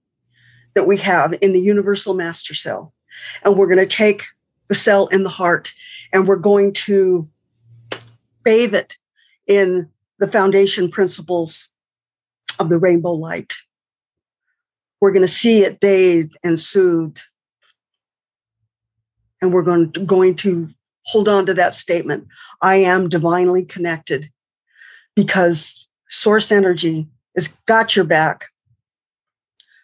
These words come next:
So we're gonna take this cell and we're gonna run it through the, gu-, the particle, the particle from the first, um, state of con-,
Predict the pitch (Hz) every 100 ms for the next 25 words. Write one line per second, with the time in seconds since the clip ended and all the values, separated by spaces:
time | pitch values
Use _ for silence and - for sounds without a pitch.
0 | _ _ _ - 220 185 185 185 180 156
1 | 220 220 220 - _ _ _ _ _ _
2 | _ _ _ _ _ _ _ _ 156 208
3 | - 190 170 165 - 170 180 175 175 190
4 | 196 202 - 202 185 165 156 _ _ _
5 | _ _ _ _ _ _ _ _ _ _
6 | _ 202 190 202 - 190 175 156 - 277
7 | 226 - 147 - 180 - 240 233 233 226
8 | 220 220 - 208 196 185 170 214 208 -
9 | _ _ _ _ _ _ _ _ _ _
10 | _ _ 165 160 156 - 202 202 - 190